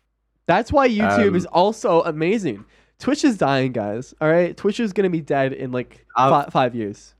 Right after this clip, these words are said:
Speaker 1: Five years
Speaker 2: I've
Speaker 1: max.
Speaker 2: streamed, when was it? End of March. End of March. That's, that's when I started.
Speaker 1: End of
Speaker 2: Last year.
Speaker 1: March? Last year?
Speaker 2: Mm-hmm.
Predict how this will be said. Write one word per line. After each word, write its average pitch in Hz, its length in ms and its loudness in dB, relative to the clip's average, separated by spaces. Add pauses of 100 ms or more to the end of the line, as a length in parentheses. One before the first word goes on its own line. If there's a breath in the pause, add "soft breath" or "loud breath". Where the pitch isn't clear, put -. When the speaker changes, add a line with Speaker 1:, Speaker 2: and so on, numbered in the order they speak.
(140)
Speaker 1:
Five 160 180 0
years 143 220 -6
Speaker 2:
I've 117 180 0
Speaker 1:
max. - 220 -14 (280)
Speaker 2:
streamed, 101 840 -4 (220)
when 95 160 -10
was 87 100 -10
it? 90 180 -8
End 117 200 -2
of 104 100 -2
March. 90 500 -4 (160)
End 101 160 -6
of 92 60 -6
March. - 500 -12 (800)
That's, - 500 -12 (200)
that's - 200 -14
when 58 140 -10
I - 80 -10
started. - 460 -14 (760)
Speaker 1:
End 143 140 -6
of 120 120 -6
Speaker 2:
Last 107 180 -2
year. 135 80 -2
Speaker 1:
March? - 440 -10
Last 143 300 -6
year? 139 260 -6
Speaker 2:
Mm-hmm. 113 220 -6